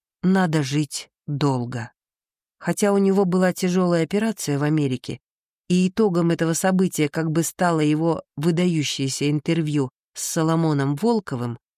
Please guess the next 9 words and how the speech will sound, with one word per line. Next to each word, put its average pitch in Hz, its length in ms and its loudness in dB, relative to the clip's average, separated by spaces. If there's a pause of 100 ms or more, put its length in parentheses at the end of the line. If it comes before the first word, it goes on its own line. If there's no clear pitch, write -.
(220)
которое, 185 500 2
как - 180 -2
мне 170 160 2
стало 175 340 -2
известно, 165 540 -2 (440)
произошло 220 760 0 (320)
по 202 340 0
инициативе 208 920 0
Жени. 139 500 -2